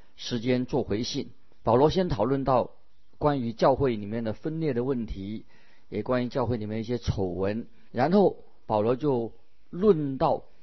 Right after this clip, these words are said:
婚姻，啊，这个重要的题目。保罗很直接，啊，写到关于婚的，婚姻的问题，也很坦诚的。今天，呃，我们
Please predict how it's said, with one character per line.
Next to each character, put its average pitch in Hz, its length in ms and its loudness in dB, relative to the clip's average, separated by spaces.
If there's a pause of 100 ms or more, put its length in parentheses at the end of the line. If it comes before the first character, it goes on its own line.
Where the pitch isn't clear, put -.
(120)
婚 190 320 10
姻， 180 360 2
啊， 95 100 -6
这 117 100 -6
个 113 60 -6
重 143 180 0
要 120 140 2
的 104 80 -2
题 - 240 -4
目。 139 220 -2 (340)
保 117 140 4
罗 170 120 10
很 131 200 4
直 139 180 -2
接， 156 280 2 (180)
啊， 87 140 -10
写 110 180 -6
到 117 120 0
关 127 200 -2
于 - 20 -6
婚 131 220 -4
的， 117 100 -4 (320)
婚 139 220 0
姻 123 140 0
的 127 80 0
问 113 180 -2
题， 98 280 -8 (300)
也 147 100 4
很 131 220 0
坦 92 240 -6
诚 101 260 -6
的。 120 140 -2 (220)
今 127 160 -2
天， 123 380 0 (120)
呃， 104 120 -4
我 104 100 -2
们 110 320 -4